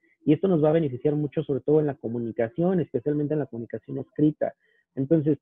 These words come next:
te cuesta trabajo, eh, darle, eh, o decir algo, expresar algo, sobre todo ahorita con las parejas que están en casa y que a lo mejor puede haber un poco más de roces, pues escríbelo. Sobre todo después del tres de abril van a fluir mucho estas ideas,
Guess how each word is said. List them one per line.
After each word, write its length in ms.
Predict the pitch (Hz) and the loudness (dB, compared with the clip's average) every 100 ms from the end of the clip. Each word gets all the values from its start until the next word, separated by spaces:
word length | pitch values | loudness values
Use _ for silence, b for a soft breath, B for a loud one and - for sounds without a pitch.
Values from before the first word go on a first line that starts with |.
| _ _ _ _ | _ _ _ _
te 100 | 170 | 4
cuesta 220 | 208 262 | 4 4
trabajo, 600 | 208 175 175 - 190 196 _ _ _ | 4 4 2 4 4 2 _ _ _
eh, 540 | 139 143 139 139 135 _ _ _ _ | 6 8 8 6 4 _ _ _ _
darle, 880 | - 135 160 165 180 175 180 185 - - | -10 2 6 6 6 6 6 4 2 0
eh, 420 | 131 117 110 104 110 107 - - - | 2 2 0 -2 -4 -8 -12 -6 6
o 180 | 156 | 6
decir 520 | 147 147 - 208 220 185 | 8 4 4 4 6 6
algo, 280 | 156 151 | 6 6
expresar 480 | 143 - 160 139 185 | 4 4 0 2 2
algo, 220 | 180 165 | 2 2
sobre 180 | 156 185 | 2 2
todo 140 | 185 277 | 2 2
ahorita 320 | 214 220 208 | 2 2 2
con 180 | 165 139 | 2 2
las 140 | 120 | 2
parejas 320 | 131 131 160 | -4 -2 -4
que 80 | 143 | -6
están 300 | - 135 139 _ _ _ | -2 -2 -2 _ _ _
en 140 | 117 110 | -10 -2
casa 520 | 135 131 139 135 - _ | -2 0 0 -2 -2 _
y 80 | - | 0
que 100 | 139 | 4
a 40 | 135 | 4
lo 80 | |
mejor 180 | 131 160 | 2 0
puede 140 | 170 170 | 4 4
haber 100 | 160 | 4
un 100 | 147 | 0
poco 200 | 147 151 | -2 0
más 160 | 143 | 2
de 80 | 139 | 2
roces, 320 | 135 127 156 - _ _ - | 0 0 -2 -4 _ _ 0
pues 160 | 156 | 2
escríbelo. 500 | 165 - 185 160 113 | 2 4 4 6 2
Sobre 240 | - 147 147 | 2 2 4
todo 460 | 170 175 180 175 | 4 6 4 2
después 260 | 135 - 151 | -2 0 2
del 140 | 156 | 4
tres 140 | 151 151 | 4 4
de 60 | |
abril 220 | 143 151 | 4 4
van 200 | 143 143 | 2 0
a 80 | 147 | -2
fluir 200 | 135 135 | 0 0
mucho 240 | 139 135 139 | 0 -4 -6
estas 240 | 143 139 | -6 -4
ideas, 460 | 120 120 131 180 | 0 2 2 0